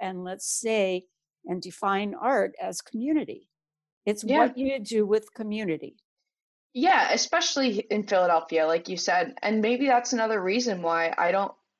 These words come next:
Speaker 2: find myself making much is because in undergrad, I was with four or five people at all times making things, having a conversation about what we were making, making things in the same room, maybe not even directly together. And I think that's one of the things that I liked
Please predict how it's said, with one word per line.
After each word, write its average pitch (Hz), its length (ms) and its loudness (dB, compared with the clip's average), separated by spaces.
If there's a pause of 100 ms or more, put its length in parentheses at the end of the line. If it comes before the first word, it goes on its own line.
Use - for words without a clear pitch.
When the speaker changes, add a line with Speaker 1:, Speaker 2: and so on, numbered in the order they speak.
(680)
Speaker 2:
find 190 200 0
myself 185 460 -2
making 196 340 -2 (180)
much 214 220 -6
is 220 100 -16
because 220 340 -8
in 220 100 -6
undergrad, 214 540 0
I 190 160 2
was 262 220 -6
with 220 180 -6 (800)
four 233 180 2
or 220 60 0
five 202 320 2
people 214 320 -2
at 170 100 4
all 156 180 2
times 156 460 -6
making 160 380 -4
things, 156 380 -8
having 190 340 0
a 190 60 -6
conversation 175 680 -4
about 156 240 0
what 160 140 -2
we 165 120 -4
were 151 120 -4
making, 156 580 -6
making 180 400 -4
things 165 260 -8
in 156 100 -12
the 151 60 -16
same 156 380 -8
room, 165 420 0
maybe 156 280 -14
not 151 200 -4
even 147 220 -14
directly 151 400 -6
together. 170 360 -2
And 175 180 -4
I 175 60 -4
think 208 240 -8
that's 180 280 -2 (280)
one 180 180 2
of 202 100 -2
the 190 100 0
things 175 340 -6
that 165 100 0
I 160 60 2
liked 160 320 -2